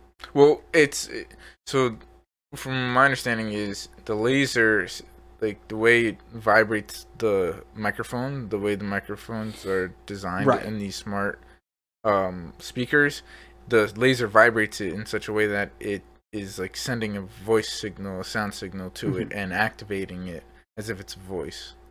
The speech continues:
Speaker 2: Yeah, and it basically has to, like, point directly onto the microphone. And it can completely silently send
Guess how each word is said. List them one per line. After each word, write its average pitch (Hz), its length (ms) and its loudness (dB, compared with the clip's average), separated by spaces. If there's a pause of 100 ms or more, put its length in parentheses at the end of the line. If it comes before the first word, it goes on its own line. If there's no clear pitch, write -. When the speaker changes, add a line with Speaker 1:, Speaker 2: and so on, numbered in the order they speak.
(120)
Speaker 2:
Yeah, 113 220 4
and 107 100 -4
it 135 100 2
basically 156 360 6
has 135 180 2
to, 127 80 -2
like, 120 160 -8
point 131 500 -2
directly 123 800 0
onto 120 960 -2
the 117 480 -8
microphone. 120 760 -6 (640)
And 127 640 6
it 143 180 6
can 131 380 2
completely 165 840 4
silently 123 960 4
send 127 800 4